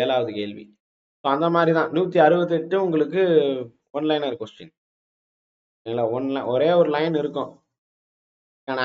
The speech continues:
ஆன்சர் என்ன? அ, இதுவும் வந்து பாத்தீங்கன்னா உங்களுக்கு ஈஸி தான்.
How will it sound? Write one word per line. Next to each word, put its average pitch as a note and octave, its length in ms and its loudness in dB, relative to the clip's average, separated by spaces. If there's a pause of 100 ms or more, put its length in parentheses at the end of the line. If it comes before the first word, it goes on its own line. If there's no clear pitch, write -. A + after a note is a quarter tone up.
ஆன்சர் D3+ 340 0
என்ன? A#2 120 -6 (840)
அ, B2 80 -6
இதுவும் F#3 480 0
வந்து E3+ 160 0
பாத்தீங்கன்னா D#3+ 400 0
உங்களுக்கு C#3+ 260 -2 (100)
ஈஸி E3 200 -4
தான். C3 200 -8